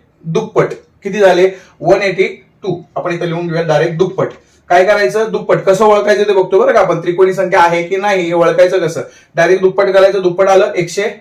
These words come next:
ब्याऐंशी. ह्या एकशे ब्याऐंशी मधून सगळ्यात मोठी वर्गसंख्या कोणती वजा होते? सगळ्यात मोठी वर्गसंख्या कोणती वजा होते? ठीक आहे, तर तुम्हाला चांगलं माहिती आहे की चौदाचा वर्ग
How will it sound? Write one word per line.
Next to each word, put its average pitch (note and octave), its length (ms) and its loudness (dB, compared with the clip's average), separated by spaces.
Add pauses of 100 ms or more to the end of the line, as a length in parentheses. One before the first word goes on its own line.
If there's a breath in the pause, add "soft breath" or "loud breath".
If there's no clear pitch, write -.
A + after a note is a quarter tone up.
(100)
ब्याऐंशी. E3+ 440 -2 (420 soft breath)
ह्या A3+ 260 2
एकशे G3 320 2
ब्याऐंशी G3+ 500 -2
मधून D#3 400 -4
सगळ्यात G3+ 560 0
मोठी A#3 360 -4
वर्गसंख्या A3 580 2
कोणती A#3+ 280 0
वजा G#3 180 2
होते? D#3+ 400 2
सगळ्यात F3+ 420 0
मोठी F#3+ 440 -8
वर्गसंख्या D#3 580 0
कोणती G#3 280 -2
वजा B2+ 220 2
होते? A#2 220 -8
ठीक - 460 -12
आहे, - 120 2
तर - 380 -8
तुम्हाला F#3+ 260 4
चांगलं F#3+ 260 2
माहिती F3 220 0
आहे F3 120 -4
की - 60 -10
चौदाचा F#3 440 2
वर्ग F#3 260 4